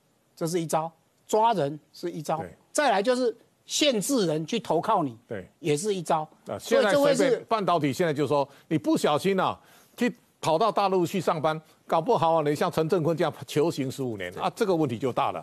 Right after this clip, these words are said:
Speaker 2: 对不对？
Speaker 1: 对，所以他这次福建，福建晋华的事件呢，就非常的犀利。他第一件事情是起诉台湾三个联电的前高阶主管，第二件事情，他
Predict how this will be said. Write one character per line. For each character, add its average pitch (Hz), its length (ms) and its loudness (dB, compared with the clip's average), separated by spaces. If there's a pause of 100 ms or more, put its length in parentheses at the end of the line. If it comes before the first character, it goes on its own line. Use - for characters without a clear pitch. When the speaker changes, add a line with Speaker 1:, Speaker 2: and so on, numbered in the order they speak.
(120)
Speaker 2:
对 117 80 -6
不 113 60 -2
对？ 98 80 -2
Speaker 1:
对， 156 280 -2 (120)
所 269 180 2
以 220 100 0 (360)
他 269 160 0
这 285 160 2
次 262 180 2 (340)
福 214 240 0
建， 254 320 0 (880)
福 214 180 2
建 254 220 2
晋 214 240 0
华 151 220 2
的 170 100 0
事 208 180 -2
件 180 240 0
呢， 156 200 -4 (520)
就 240 160 2
非 233 160 2
常 170 160 -2
的 160 140 0
犀 185 200 -2
利。 185 200 -4 (320)
他 269 160 -2
第 277 220 2
一 - 20 -4
件 254 220 2
事 214 180 -2
情 156 260 -2
是 208 260 -2
起 151 260 -2
诉 190 280 0 (280)
台 170 160 0
湾 208 200 2
三 196 280 -2
个 165 200 -2 (360)
联 175 200 -2
电 202 200 0
的 165 120 0
前 175 220 -2
高 190 140 2
阶 190 160 0
主 160 160 -6
管， - 180 -10 (540)
第 285 140 4
二 277 60 6
件 269 220 4
事 226 180 0
情， 175 200 -2
他 170 280 0